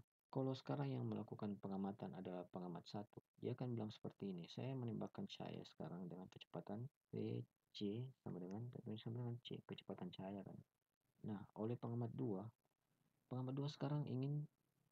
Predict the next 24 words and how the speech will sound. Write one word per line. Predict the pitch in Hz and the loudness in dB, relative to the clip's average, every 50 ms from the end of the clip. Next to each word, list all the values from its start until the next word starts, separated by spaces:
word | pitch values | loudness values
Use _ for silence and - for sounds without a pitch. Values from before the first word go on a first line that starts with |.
| _ _ _ | _ _ _
mengetahui | 117 113 120 - 113 127 139 131 107 101 101 | -2 -2 0 0 0 2 2 2 2 2 2
berapa | - 104 107 - 120 123 | 2 0 2 2 0 2
sih | - 151 151 165 - - _ _ _ _ _ _ _ | 2 2 2 2 0 -4 _ _ _ _ _ _ _
kecepatan | - - - - - 104 101 - 107 110 - | -2 -2 -2 0 0 0 0 2 -2 -2 0
cahaya | - 95 104 110 110 95 | 0 0 2 2 2 0
yang | 92 95 - | 0 -2 -4
sampai | - - - - 113 113 | -4 -4 -2 0 0 -2
kepada | - - 101 90 90 92 | 0 0 -2 -2 0 -2
dia. | - 104 - - - - _ _ _ _ _ _ _ _ _ | -2 -4 -4 -6 -10 -16 _ _ _ _ _ _ _ _ _
Otomatis | - 98 98 104 113 123 - | -4 -2 -2 -2 -2 -4 -2
dia | - 117 117 | 0 2 2
bisa | 120 120 - 110 101 | 2 2 2 0 0
menggunakan | 98 95 95 92 - 110 110 110 | 0 0 -2 -2 -2 -2 -2 0
transformasi | 107 98 104 - 101 98 92 92 110 | -2 -2 -2 -2 -2 -2 0 0 0
Galilean | 95 92 92 98 95 85 80 87 104 104 | 0 0 0 0 0 -2 -2 -2 -4 -4
dengan | - - - 107 113 120 - - _ _ _ _ _ _ | -4 -4 -4 -2 -4 -4 -6 -10 _ _ _ _ _ _
persamaan | _ - 131 117 110 | _ -6 -4 -2 -2
seperti | 110 - - - - - 131 117 | -2 -4 -4 -6 -4 -2 -2 -2
ini, | - 98 104 - - | -2 -2 -4 -6 -4
V | 123 123 | -2 -2
aksen | - 104 - - - 90 87 92 101 113 - _ _ _ _ _ _ | 0 -2 -4 -4 -4 -4 -4 -4 -6 -8 -12 _ _ _ _ _ _
sama | _ 117 110 | _ -4 -2
dengan, | 110 92 90 92 90 92 - - _ _ _ _ _ _ _ _ _ _ _ _ - | -2 -2 -4 -4 -6 -6 -8 -12 _ _ _ _ _ _ _ _ _ _ _ _ -6
eh, | 82 | -6